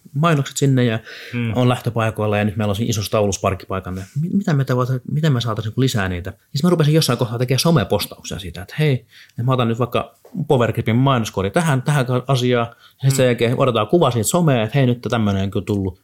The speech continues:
Speaker 1: että hei, haluaisitko
Speaker 2: Mm.
Speaker 1: sinäkin? Ja sit kas kummaa yhtäkkiä alkoi niinku jengi haluamaan niinku meille. Et meilläkin oli pari firmaa, ketä mä kysyin joka vuosi, aina ne sanoo, että ei voi tulla, ei voi tulla.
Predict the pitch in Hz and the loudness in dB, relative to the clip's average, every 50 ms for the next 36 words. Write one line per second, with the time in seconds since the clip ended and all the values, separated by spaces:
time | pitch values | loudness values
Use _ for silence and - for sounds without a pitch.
0 | _ - - 117 117 113 120 120 110 104 113 - 107 - 117 98 87 85 - 90 | _ -6 -2 0 0 2 2 2 2 2 0 -4 -2 0 0 0 0 -2 -4 -10
1 | 85 - _ _ _ - 135 139 - - 147 143 - - 147 135 123 113 117 131 | -14 -14 _ _ _ 0 0 0 0 0 -2 -2 0 2 2 4 4 4 2 2
2 | 127 - 120 - - 107 107 107 - 107 104 101 110 117 127 - 131 131 117 110 | 0 -2 -6 -4 -2 -2 -2 -2 -4 -6 -6 -4 -6 -6 -4 -2 0 0 2 2
3 | 104 107 117 117 117 107 98 92 95 90 85 87 82 - 98 98 92 90 87 87 | 0 0 0 0 2 2 0 0 -2 -4 -4 -6 -6 -4 -4 -4 -4 -4 -4 -6
4 | 87 85 107 110 107 101 117 110 110 110 - 131 120 104 95 - 123 107 107 101 | -6 -6 -4 -4 -2 -2 0 -2 -2 0 0 0 0 0 0 0 -2 0 0 0
5 | 95 90 - 95 104 98 101 98 92 - - - - - - _ _ - 139 131 | -2 -2 -2 -4 -4 -2 -2 -2 -4 -6 -14 -20 -20 -20 -20 _ _ 0 2 2
6 | 113 107 117 139 139 160 147 143 151 147 139 - - - 127 123 113 107 104 101 | 4 4 2 2 2 0 0 2 2 2 2 0 0 0 2 2 2 0 0 -2
7 | 113 107 104 95 92 95 90 113 110 98 117 127 123 - 123 113 76 92 95 98 | -2 -2 -2 -2 -2 -2 -2 -2 0 2 0 0 0 -2 -2 -2 -2 -2 -2 -4
8 | 104 - - 135 143 147 139 | -4 -4 -4 -2 -2 -2 -4